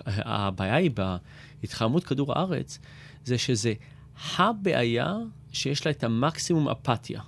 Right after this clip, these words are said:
זאת אומרת, אם היית מחפש בעולם ואומר, "בוא ניקח את הבעיה שתעשה מקסימיזציה לאפתיה", זה, זה היה הבעיה. למה? זה יקרה בעוד הרבה זמן, זה יקרה לאנשים אחרים קודם,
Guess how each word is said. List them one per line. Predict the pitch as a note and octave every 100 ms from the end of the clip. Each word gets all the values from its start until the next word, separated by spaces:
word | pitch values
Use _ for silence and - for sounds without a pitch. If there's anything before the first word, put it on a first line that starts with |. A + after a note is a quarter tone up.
| - -
זאת | -
אומרת, | B2 B2+
אם | C3
היית | F3+ A#3
מחפש | G#3+ D#3+ C3 - F3 -
בעולם | D3 A#2+ A2 G2 G#2
ואומר, | G#2 B2+
"בוא | B2 G#2 F3+
ניקח | A3 F#3+ -
את | D#3+
הבעיה | A2 G#2 G2 - - G#2 A#2 F#3+
שתעשה | - - A#2 - -
מקסימיזציה | E3 D3+ - B2 G#2 D3+ - F3+
לאפתיה", | C3+ A#2 - D3+ G#3+ B3 - - -
זה, | G#2+ G2+ E3 G3+
זה | C#3+ A2+ E3
היה | F3 D3
הבעיה. | C#3 A2+ G#2 F2
למה? | G2+ A2 F#2+ A2 - - - - - - -
זה | G#2
יקרה | A2+ B2+ D3
בעוד | D#3 B2+
הרבה | G2+ G2+
זמן, | F#2+ F#2+ - - F#3+ - - - - - - - - -
זה | - G#2+
יקרה | - C#3+
לאנשים | D3 B2 C#3
אחרים | C3+ G#2+ G#2+
קודם, | G2+ F#2+ F#2 B2+